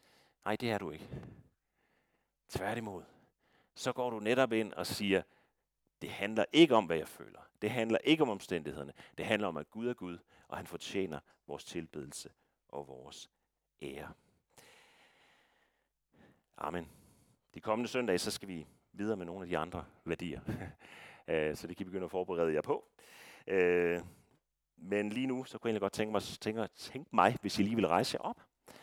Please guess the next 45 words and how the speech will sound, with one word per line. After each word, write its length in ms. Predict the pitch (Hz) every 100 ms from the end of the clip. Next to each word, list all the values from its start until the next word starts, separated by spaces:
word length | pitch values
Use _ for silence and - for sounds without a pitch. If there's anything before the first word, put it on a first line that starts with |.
| - -
Og 120 | -
så, 140 | 90 120
øh, 420 | 110 101 85 80
lad 100 | 80
os 100 | 78
bede 280 | - 120 160
sammen, 380 | - 123 107 87
og 120 | 85
Jens, 180 | 101 -
hvis 160 | 92
du 100 | -
vil 180 | 107 98
gøre 160 | 92 85
dig 100 | 85
klar 240 | 113 104
til 200 | - 98
at 120 | 87
lede 260 | 85 104 117
os 160 | 101
i, 200 | 80 80 - _ _ _ _ _ _ _ _ _ _ _ _
i 100 | 90
en 100 | 87
sang 280 | - 113 113
eller 140 | 101
to, 260 | - 117 - 65
eller 160 | 80
tre, 340 | 78 - 131 -
alt 180 | 90 95
efter 300 | 98 - 80
som 220 | - -
Helligånden 420 | 80 101 113 85 82
leder, 260 | 127 175 - - - - - - -
så, 440 | - - - 107 104
øh, 380 | 92 82 80 80 _ _ _ _ _ _
så 120 | -
lad 80 | 82
os 100 | -
bede 200 | - 82
sammen. 280 | - 73 76
Far 200 | 113 113
i 60 |
himlen, 300 | 113 113 113
jeg 100 | 104
takker 280 | - 110 107
dig. 220 | 90 85